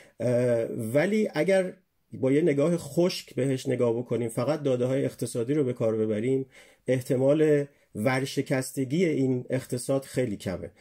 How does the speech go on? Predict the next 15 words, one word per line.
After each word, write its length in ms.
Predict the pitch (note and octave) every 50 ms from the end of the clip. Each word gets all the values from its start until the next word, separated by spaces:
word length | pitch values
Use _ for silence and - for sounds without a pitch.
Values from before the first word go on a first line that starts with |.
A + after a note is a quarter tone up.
| - - - _ _
چرا 240 | - - D3+ D#3+ D#3+
که 140 | D3+ - D#3
ثروت 540 | C#3+ - - C3 B2+ B2 B2+ C#3+ D3 C#3+ - C#3+
و 180 | C3 B2 A#2+
منابع 440 | B2 B2 A#2+ A#2 A#2+ A#2 A#2 B2+ C#3
اقتصادی 500 | D3 C3+ - - - C3 A#2 A#2+ C3+ C#3
زیادی 400 | C3+ B2 A#2+ B2 B2 C3 C#3 C#3
داره 240 | C3 C3+ C3 C3+ C3
که 400 | C3 - C#3 C3 C3 C3 C3 B2+
می‌تونه 340 | B2+ C3 C3+ - - C#3 C3+
از 200 | B2+ A2+ G#2+ A2+
اونها 360 | A2 G#2+ G#2+ B2+ B2+ B2+ A#2+
هنوز 360 | C3+ - A#2 G#2+ A#2 A#2+ A2+
استفاده 540 | - A2+ - - - G#2 - A2+ G2+ G#2 A2+
بکنه. 400 | G2+ F#2+ - - - - - -